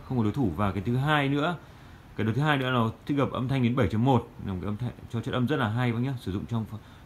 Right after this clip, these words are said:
những, ờ, rạp chiếu phim hoặc các bác sử dụng gia đình rất là tiện lợi. Sử dụng đây nó sẽ gồm tám tín hiệu đường ra, bác cài mặc, ờ, có thể cài được bất kỳ từ cổng súp hay cổng enter, cổng nào cũng được, hay cần tín hiệu ra bình thường. Tín hiệu A O X nó gồm tín hiệu A O X đường vào, nó gồm hai đường tín hiệu A O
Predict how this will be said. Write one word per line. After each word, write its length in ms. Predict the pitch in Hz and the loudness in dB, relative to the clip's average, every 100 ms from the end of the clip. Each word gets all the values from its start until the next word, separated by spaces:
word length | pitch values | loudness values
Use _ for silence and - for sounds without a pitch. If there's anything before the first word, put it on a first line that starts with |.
| - | -8
những, 240 | 117 123 | -2 2
ờ, 240 | 117 113 110 | 2 2 0
rạp 140 | 113 | -2
chiếu 100 | 101 | -2
phim 340 | 107 151 147 120 - - | 0 6 6 4 -6 -12
hoặc 140 | - 104 | -6 -4
các 80 | 110 | -2
bác 80 | 131 123 | -6 -6
sử 140 | - | -8
dụng 100 | 95 | -2
gia 80 | 113 | 4
đình 200 | 123 101 - - | 6 4 0 -8
rất 80 | 113 | -2
là 60 | 135 | 0
tiện 140 | 117 120 | 4 4
lợi. 160 | 131 - - - - - - - | 4 2 -14 -20 -20 -20 -20 -2
Sử 140 | - | 4
dụng 180 | 113 135 | 4 6
đây 260 | 147 143 139 | 6 6 6
nó 180 | 127 | 4
sẽ 120 | 127 151 | 4 4
gồm 180 | 139 | 4
tám 200 | 110 117 | 6 4
tín 100 | 131 | 4
hiệu 160 | 139 143 | 2 2
đường 140 | 123 | 2
ra, 200 | 104 127 | 4 4
bác 200 | 127 139 | 4 0
cài 240 | - 107 98 | 0 2 2
mặc, 120 | 101 90 | 0 -2
ờ, 200 | 82 101 | -2 -2
có 80 | 101 | 0
thể 80 | 120 | -2
cài 200 | - 101 | 0 0
được 120 | 98 | 0
bất 160 | 87 - | -4 -2
kỳ 260 | 107 92 82 85 - - - | 0 0 -2 -8 -14 -20 -4
từ 80 | 107 98 | 0 2
cổng 120 | 98 | 0
súp 200 | 78 156 | 0 -2
hay 80 | 135 | -2
cổng 140 | 110 | -2
enter, 260 | 87 107 123 107 | -2 0 0 0
cổng 160 | 90 | 0
nào 120 | 92 98 | 0 0
cũng 100 | 107 | -2
được, 100 | 95 | -2
hay 100 | 104 | -2
cần 160 | 104 | -2
tín 100 | 95 | 0
hiệu 120 | 113 | -2
ra 260 | 80 117 120 - - - | 2 4 4 2 -10 -6
bình 80 | 92 | 4
thường. 240 | 113 95 - - - - - - - - | 6 4 0 -16 -20 -20 -18 -16 -16 -2
Tín 100 | 113 | 2
hiệu 40 | |
A 60 | 117 | 4
O 180 | 113 151 | 4 2
X 100 | - | 2
nó 140 | 107 | 2
gồm 240 | 107 117 90 | 4 4 4
tín 120 | 107 | 2
hiệu 140 | 120 | 2
A 80 | 82 | 2
O 100 | 113 | 0
X 60 | 123 | 0
đường 160 | 104 | 0
vào, 200 | 92 98 | 2 2
nó 100 | 92 | 2
gồm 180 | 101 104 | 0 0
hai 160 | 104 104 | 0 0
đường 100 | 92 | -2
tín 80 | 95 | -2
hiệu 140 | 104 | -4
A 80 | - | -4
O 160 | 92 | -4